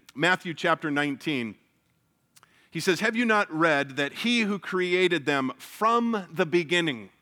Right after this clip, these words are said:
from the very beginning, made them male and female? And for this reason, a man shall leave his father and mother and be joined to his wife," singular, "and the two shall become one flesh."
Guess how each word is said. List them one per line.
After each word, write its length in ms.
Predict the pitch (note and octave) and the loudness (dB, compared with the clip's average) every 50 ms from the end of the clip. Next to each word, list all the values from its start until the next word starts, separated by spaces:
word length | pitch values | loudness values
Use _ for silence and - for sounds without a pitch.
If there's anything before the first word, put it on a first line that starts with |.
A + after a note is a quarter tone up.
| _ _ _ _ _ _ | _ _ _ _ _ _
from 180 | - E3+ E3 F3 | -4 -4 0 0
the 100 | F3 E3 | 0 2
very 260 | F3+ G3+ G#3+ A3 A3+ | 2 2 2 2 0
beginning, 540 | A3 A#3 G#3 G3 F3 C#3+ C3+ C3+ C#3 D3 C3+ - - _ _ _ | -2 -2 0 0 0 0 0 -2 -4 -6 -8 -12 -20 _ _ _
made 280 | - D#3+ F#3 G#3 G3 E3+ | -2 0 0 0 0 2
them 240 | F3+ E3 D3+ D#3 D3 | 0 0 2 0 -2
male 360 | E3 F#3 F#3 F#3 F3+ F3+ F3 - | -2 0 2 2 2 2 2 0
and 180 | D#3+ D3+ D3 | -4 -4 -4
female? 500 | C3+ - F#3+ F#3 F3 D#3+ C#3+ C3+ C3+ C3+ | -6 -4 -2 0 0 2 2 2 2 0
And 140 | C3+ C3 B2+ | -2 -4 -6
for 240 | - G3 G#3+ A3 A3 | -4 -2 0 0 0
this 240 | G#3 G#3 F#3 - E3+ | 0 -2 -4 -2 -2
reason, 420 | D#3+ D3 C#3 B2+ C#3 C#3+ C#3 C3 - - - - | -2 -2 0 0 0 -2 -2 -2 -6 -12 -14 -4
a 100 | - C#3+ | -2 -2
man 300 | D3 D#3 F3 F#3+ G3 F#3+ | 0 0 0 0 0 -2
shall 260 | E3+ - F3+ D#3+ D3+ | -4 -2 0 0 0
leave 280 | D3+ D#3+ G3+ A3 A3+ F#3+ | 0 0 -2 -2 -2 -2
his 140 | G3 F#3+ - | -4 -6 -4
father 360 | - F3 E3 D#3+ D#3 D#3 D3+ | -2 2 2 2 2 2 0
and 120 | C#3+ C3+ | 0 0
mother 280 | C3+ C3 B2+ B2+ C3 C3 | 0 0 2 0 0 -2
and 120 | C3 B2+ | -2 -4
be 120 | B2+ C3+ C3+ | -4 -4 -6
joined 400 | C3+ - E3 F3 F3+ F#3 F3 - | -4 -4 -2 0 0 -2 -2 -4
to 160 | - D3+ C#3 | -4 -4 -2
his 200 | D#3 D#3 C3 B2 | -2 -4 -6 -8
wife," 480 | B2+ C#3+ F#3 G3+ E3+ D#3 E3+ E3 - _ _ | -8 -2 0 0 2 2 -2 -4 -6 _ _
singular, 800 | - - - G3+ G#3 G3 E3 C#3+ C3+ B2 A#2+ C3 E3+ F3+ - - _ _ _ _ _ _ _ _ _ _ _ | -18 -10 -6 -4 -4 -2 -2 -2 -2 0 0 0 -2 -2 -4 -12 _ _ _ _ _ _ _ _ _ _ _
"and 80 | - A2+ | -10 -10
the 60 | B2 | -10
two 320 | A#2+ - - F#3+ F#3 F#3 F3+ | -10 -6 -4 -2 -2 -2 -2
shall 240 | - - F3 D3 | -2 -2 -2 -2
become 500 | C3+ C#3+ C3+ - D#3 D3 C#3 C3+ C#3 B2 - _ _ | 0 -2 -6 -4 -2 -2 -2 -2 -4 -6 -10 _ _
one 560 | C3 C3 C#3+ E3 E3+ E3 D#3+ D#3 D3+ D3 C3+ - _ _ _ | -12 -4 0 2 2 2 0 0 -4 -6 -10 -12 _ _ _
flesh." 460 | - B2+ G2+ E2+ - - - - | -10 -8 -8 -8 -10 -12 -20 -20